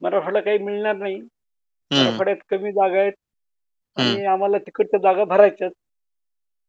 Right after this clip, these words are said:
Speaker 1: तुम्ही तिकडे जा." मग त्यावेळेस काय होतं, की मला ते लोकांना लांब होतं,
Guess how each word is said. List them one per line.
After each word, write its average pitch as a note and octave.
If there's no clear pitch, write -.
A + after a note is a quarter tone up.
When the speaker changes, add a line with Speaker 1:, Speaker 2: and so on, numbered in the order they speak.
Speaker 1:
तुम्ही G3
तिकडे G3
जा." D#3+
मग G2+
त्यावेळेस G3
काय A3+
होतं, A3
की A3+
मला A3
ते A3+
लोकांना G3+
लांब G#3+
होतं, G#3